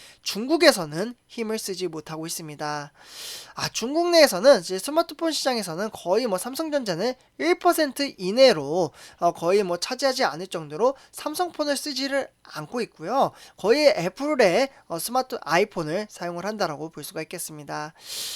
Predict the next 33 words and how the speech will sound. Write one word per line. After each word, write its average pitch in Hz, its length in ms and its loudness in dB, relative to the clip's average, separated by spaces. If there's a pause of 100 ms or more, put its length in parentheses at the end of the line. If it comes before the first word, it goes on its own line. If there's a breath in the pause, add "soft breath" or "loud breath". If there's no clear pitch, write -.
(220 loud breath)
아, 226 140 10
이러한 302 380 12
와중에 202 640 4
지금 208 480 -2
이제 175 340 0
애플 196 300 -2
같은 269 300 4
경우에는, 170 640 4 (440)
어, 170 220 -4
많은 170 260 -2
분들이 262 240 0
아시겠지만 202 640 2
이제 165 140 -4
스티브 285 340 -4
잡스가 185 760 2 (260 loud breath)
이어서 196 540 2 (280 loud breath)
지금 180 200 -4
화면에 320 280 2
보시면 208 320 -4
이제 160 140 -6
팀 349 340 -6
쿡, - 300 -4 (120)
네, 143 120 -10
팀 254 200 -16
쿡이라는 247 440 -2
분인데 160 500 -2 (240 loud breath)
이분이 285 400 -2
지금 226 220 -2
이제 180 220 -2
애플의 247 320 -2
회사를 233 380 0
씨이오로 302 520 0 (240 soft breath)
경영을 175 560 -4